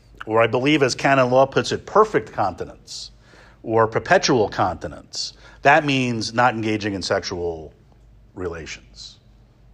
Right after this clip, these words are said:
okay? So as religious, we are called to perpetual continence or perfect continence.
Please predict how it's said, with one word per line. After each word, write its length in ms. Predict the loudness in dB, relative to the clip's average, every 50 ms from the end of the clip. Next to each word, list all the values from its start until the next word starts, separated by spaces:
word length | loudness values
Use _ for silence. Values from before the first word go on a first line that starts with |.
| -20 -20
okay? 340 | -20 -20 _ -20 -20 -20 -20 -20 _ _ -20 -20 _ _ _ -20 -20 -20 -20 -14
So 540 | -4 2 4 6 6 6 6 4 0 -2 0 2
as 840 | 4 6 6 8 6 6 4 2 -2 -4 -6 -6 -8 -8 -10 -12 -12 -6
religious, 1000 | -2 0 2 4 4 4 6 4 2 2 0 0 -4 -6 -6 -8 -8 -10 -12 -16 _ _ _ _ _ _ _ _ _ _ -20 -20 -20 -20 -20 _ -12 -4
we 100 | 0 2
are 100 | 2 2
called 560 | 0 0 0 2 4 4 4 4 2 0 -4 -8
to 520 | -8 -6 -4 -2 -2 -2 -2 -4 -4 -6
perpetual 460 | -8 -6 -2 0 0 0 0 -2 -4 -2
continence 960 | 0 2 2 2 2 2 0 0 0 -2 -4 -6 -10 -12 -12 -12 -14 -18 -20 _ _ _ _ _ _ -12
or 80 | -12
perfect 400 | -4 0 2 2 2 0 -4 -4
continence. 760 | -2 0 0 0 0 -2 -6 -6 -8 -8 -12 -16 -20 -20 -20